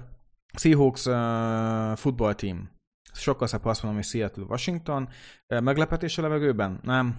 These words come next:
nem, ezt a Seattle-nek meg kell csinálni. És, ö, ha bár egyre szebb és ilyen változatosabb játékot tud hozni a Seattle Seahawks, úgy gondolom, hogy egy T D-n belül folyamatosan loholhat a nyakukban a, a Washington.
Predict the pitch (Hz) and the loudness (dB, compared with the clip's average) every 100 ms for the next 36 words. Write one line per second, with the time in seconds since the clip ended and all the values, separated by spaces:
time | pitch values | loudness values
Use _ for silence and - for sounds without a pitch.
0 | - 131 135 123 120 127 123 113 110 107 | -6 -4 -2 -2 0 0 -2 -4 -6 -6
1 | 110 95 104 98 95 92 - - - - | -4 -4 -4 -2 -4 -6 -10 -16 -18 -10
2 | 113 110 113 - 120 113 113 113 110 - | -4 -2 -2 -2 -2 -2 0 -2 -4 -4
3 | 143 139 143 147 123 - 120 98 - - | 0 2 2 0 -2 0 0 0 -2 -4
4 | 98 - 107 107 123 123 117 104 104 104 | -6 -6 -6 -2 0 -2 -4 -8 -8 -6
5 | 107 107 107 107 104 110 - 110 107 101 | -2 -4 -4 -6 -6 -6 -4 -2 -2 -2
6 | - 110 98 98 - 123 131 185 - - | -2 -2 -4 -4 -4 -4 0 0 0 -6
7 | - _ 220 170 139 127 135 143 139 131 | -16 _ -2 0 2 0 2 0 0 -2
8 | 120 110 110 117 110 - 127 110 107 113 | -2 -2 -2 -2 -2 0 0 0 -4 -6
9 | 113 110 - 110 110 110 110 104 107 110 | -8 -6 -4 -4 -2 0 -2 -2 -4 -4
10 | 117 104 107 104 104 - 98 101 101 110 | -6 -6 -4 -2 -4 -4 -4 -4 -2 -4
11 | - 104 95 92 90 | -4 -6 -6 -8 -8